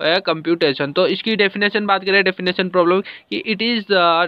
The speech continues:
defined as the algorithm that is allowed to access the source of independent unbiased random bit and it is then allowed to use random bit to influence its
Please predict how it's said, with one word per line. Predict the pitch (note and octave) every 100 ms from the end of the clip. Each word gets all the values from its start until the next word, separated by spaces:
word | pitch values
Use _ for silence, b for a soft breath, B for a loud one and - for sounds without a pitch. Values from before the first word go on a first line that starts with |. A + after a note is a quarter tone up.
| D#3+
defined | D3+ F3 F3 F#3
as | F#3 E3+
the | F#3+ E3+
algorithm | E3 E3 F3+ F3+
that | D#3+ F3
is | F3+ B B D3+
allowed | D#3+ E3+ F#3+ G3
to | F3+
access | D#3+ F#3 F#3+
the | F#3
source | - F3 G#3+ A3 A3
of | - G#3+
independent | F3 F3+ F#3 F#3 F#3+ G#3 A3 - b b b b
unbiased | F#3 G3 F#3+ F#3+ F#3+ - G#3+ G#3
random | F3+ E3 F3 F#3+
bit | G3+ -
and | F#3+ F#3
it | G3
is | F3+ F#3
then | F#3+ - E3+
allowed | E3 F#3+ G3
to | F3+
use | F#3 F3
random | E3 D#3 F3 F3+
bit | F3 -
to | G3+ F3
influence | D3+ E3 F3+ A3+ - b b b D#3
its | E3+ E3+ - A#3+